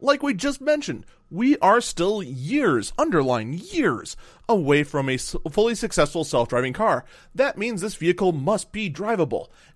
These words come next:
And I'm sorry, but trying to expect people who have for years been trained that every single piece of important information you need to drive your car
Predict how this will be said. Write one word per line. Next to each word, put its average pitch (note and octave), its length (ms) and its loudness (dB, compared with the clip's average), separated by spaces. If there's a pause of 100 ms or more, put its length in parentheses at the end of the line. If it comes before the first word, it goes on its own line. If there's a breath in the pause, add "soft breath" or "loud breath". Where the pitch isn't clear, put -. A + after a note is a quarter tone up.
And G#3+ 140 0
I'm B3 180 2
sorry, A#3+ 640 0 (320 soft breath)
but E3 180 2
trying F3+ 300 0
to B3 80 2
expect B3 380 0
people C#3+ 480 -4 (140)
who A3 220 2
have G3+ 320 4
for B3+ 300 0
years F#3+ 720 0 (320 soft breath)
been G3 220 2
trained F3+ 500 -2 (100)
that C3+ 300 2
every G#3+ 240 4
single A3 280 2
piece G#3+ 240 -4
of C3 60 -6
important G3+ 380 0
information G3+ 500 -4
you A#3 160 -2
need G#3 280 -6
to G3 160 -2
drive F3 320 0
your F3 160 4
car E3 340 2